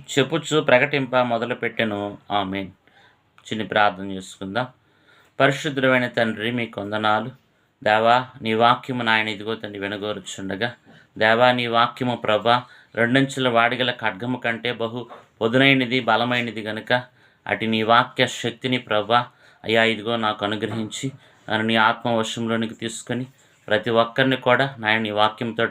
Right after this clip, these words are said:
ఆకర్షించి మీ వాక్యము ద్వారా మీరే మహిమ పొందమని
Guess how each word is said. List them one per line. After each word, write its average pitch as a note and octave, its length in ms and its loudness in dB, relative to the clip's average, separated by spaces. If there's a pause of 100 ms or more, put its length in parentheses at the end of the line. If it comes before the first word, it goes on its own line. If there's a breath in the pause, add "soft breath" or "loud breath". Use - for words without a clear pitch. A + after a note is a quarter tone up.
(180)
ఆకర్షించి A#2 720 -4 (400 soft breath)
మీ G2 60 -4
వాక్యము A#2 500 2
ద్వారా A#2 280 2
మీరే A2 260 -2
మహిమ A#2 400 -2
పొందమని G2 540 -10